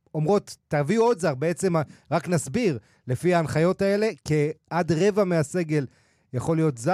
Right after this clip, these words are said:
אז אומרים, ו-, ועדיין יקבלו את ההקצוות, אז עוד שחקן, שלושה זרים, אה, בליגה הלאומית. תראה, אה, אומרים, זה לא כזה קריטי, אה,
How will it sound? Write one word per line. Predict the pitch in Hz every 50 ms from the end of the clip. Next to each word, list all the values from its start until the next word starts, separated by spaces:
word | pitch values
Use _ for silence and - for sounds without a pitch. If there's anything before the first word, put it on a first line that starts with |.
| 196 190
אז | 175 147 120 117 - _ - - -
אומרים, | 165 165 185 214 208 202 202 - _ _ _ _ _ _ _ _ _ - - 156
ו-, | 143 170 185 156
ועדיין | 160 151 151 185 185 185
יקבלו | 170 - - 147 160 170
את | 151 170
ההקצוות, | 156 - - - 151 135 180 226 233 226 - - _ - _ _ _
אז | - 135 127
עוד | 175 196 190
שחקן, | - 196 170 - - 190 196 208 165
שלושה | - 147 143 - - 180 180
זרים, | 151 160 170 156 175 175 170 160 147 - _ _ _ _ _ -
אה, | 131 131
בליגה | 123 147 151 170 151 170
הלאומית. | 160 156 170 202 233 - -
תראה, | 202 208 240 247 233 - _ - - _ _ _ _ - - -
אה, | 190 -
אומרים, | - 214 196 190 214 254 240 220
זה | 170 139 160 190
לא | 185 202 226 226 220
כזה | - 202 196 156 156 208 190
קריטי, | - - 170 196 214 - - 175 165 147
אה, | 139